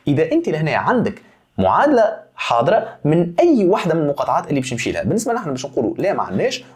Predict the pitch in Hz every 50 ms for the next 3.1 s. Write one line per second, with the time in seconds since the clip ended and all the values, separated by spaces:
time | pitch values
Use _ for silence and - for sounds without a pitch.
0 | - 147 156 185 196 202 214 180 147 - 139 - 98 90 - 127 190 214 220 220
1 | 226 - - - - 127 127 143 165 160 110 - - - 123 123 127 107 107 117
2 | 131 123 123 107 101 98 101 101 98 104 107 - - - 95 - - 87 85 85
3 | 98 104